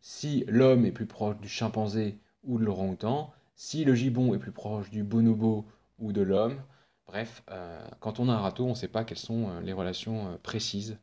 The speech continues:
pour, euh, la parenté. Et donc pour cela, on va devoir utiliser des données moléculaires pour savoir... Euh, quelles sont les relations de parenté plus précises et notamment, euh, de qui l'homme est le plus proche, euh,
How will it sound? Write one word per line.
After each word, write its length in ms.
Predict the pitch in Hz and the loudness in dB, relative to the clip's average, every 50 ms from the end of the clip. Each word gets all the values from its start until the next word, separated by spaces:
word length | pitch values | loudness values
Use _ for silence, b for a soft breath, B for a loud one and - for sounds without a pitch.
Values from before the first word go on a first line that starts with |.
| _ _ | _ _
pour, 240 | - 104 98 95 | -10 -10 -8 -8
euh, 120 | 87 87 90 | -6 -4 -2
la 100 | 95 90 | -2 -2
parenté. 400 | - 98 90 90 87 - - - b b b b b b b - | -2 -2 -4 -4 -6 -8 -12 -16 b b b b b b b -12
Et 80 | - | -8
donc 180 | 92 101 101 98 | -6 -6 -4 -2
pour 180 | - 139 120 - | 0 0 0 2
cela, 240 | - 117 107 120 | 2 4 4 4
on 60 | 139 135 | 4 4
va 80 | 120 | 2
devoir 220 | 104 95 104 95 95 | 2 2 0 0 0
utiliser 320 | 92 - 98 92 117 120 | -2 -4 -2 0 4 4
des 100 | 113 110 | 6 4
données 260 | 104 101 98 98 95 | 4 2 0 0 0
moléculaires 760 | 95 98 107 131 147 143 123 117 - - 92 87 98 120 131 b b b b b b _ | 2 4 6 6 6 6 4 2 0 -4 -6 -6 -6 -8 -10 b b b b b b _
pour 120 | - - | -20 -16
savoir... 480 | - - 90 87 95 98 113 123 127 123 B B B B - | -14 -12 -10 -6 -4 -4 -4 -4 -6 -10 B B B B -16
Euh, 240 | - 87 80 78 - - - - - - - - - - - - - - 57 55 - - _ _ _ _ _ _ _ - | -12 -12 -10 -10 -10 -10 -12 -12 -12 -14 -16 -18 -20 -20 -20 -20 -20 -20 -20 -20 -20 -20 _ _ _ _ _ _ _ -8
quelles 140 | - 107 104 | -6 -6 -4
sont 140 | - 117 104 | -4 -4 -2
les 80 | 101 | -2
relations 360 | 95 98 98 95 92 - - | 0 0 0 0 0 -2 -4
de 60 | 110 98 | -4 -2
parenté 300 | 101 92 98 92 92 90 | -2 -2 -2 -2 -4 -6
plus 140 | - - 110 | -4 -6 -6
précises 440 | - - 98 - - 120 123 120 - - | -6 -8 -10 -6 -6 -6 -4 -4 -6 -4
et 100 | 95 98 | -4 -2
notamment, 480 | 101 98 90 - 90 87 90 95 113 B B B B B B B - | -2 -2 -4 -4 -6 -6 -4 -6 -6 B B B B B B B -14
euh, 160 | - 85 82 | -12 -12 -10
de 160 | 87 92 101 | -8 -6 -6
qui 200 | 98 - - 117 | -6 -4 -2 0
l'homme 220 | 110 107 113 117 123 | 2 4 4 4 4
est 40 | 101 | 2
le 100 | 98 - | 0 -2
plus 160 | - 101 92 | -4 -8 -10
proche, 420 | - - 95 101 113 113 - - | -10 -8 -8 -6 -6 -8 -10 -10
euh, 100 | 90 85 | -10 -10